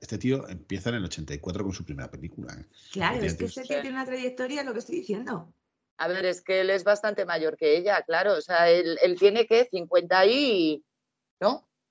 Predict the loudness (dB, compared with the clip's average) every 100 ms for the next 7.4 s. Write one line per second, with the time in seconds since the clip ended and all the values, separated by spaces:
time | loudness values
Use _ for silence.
0 | -10 -8 -6 -2 2 4 4 4 2 4
1 | 4 4 -2 _ -10 -4 -4 -4 -6 -4
2 | 0 2 4 4 4 4 4 2 -2 -4
3 | -4 -6 -6 -8 -8 -10 -10 -8 -8 -10
4 | -6 -4 -4 -4 -4 -4 -4 -4 -4 -4
5 | 0 0 -2 -4 -4 -2 2 2 0 -6
6 | -10 -14 -14 -14 -8 -2 4 6 6 4
7 | 4 2 0